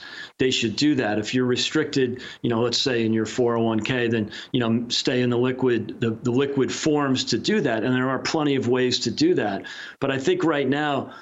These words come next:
the capital markets, the liquid markets have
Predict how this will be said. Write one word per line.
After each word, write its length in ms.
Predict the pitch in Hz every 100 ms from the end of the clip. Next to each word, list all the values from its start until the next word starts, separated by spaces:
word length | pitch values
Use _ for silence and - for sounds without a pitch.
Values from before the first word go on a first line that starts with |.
| -
the 60 | -
capital 480 | - - 170 175 156
markets, 380 | 147 143 131 -
the 100 | 113
liquid 400 | 123 165 160 139
markets 480 | 131 127 127 117 - - - -
have 280 | 127 117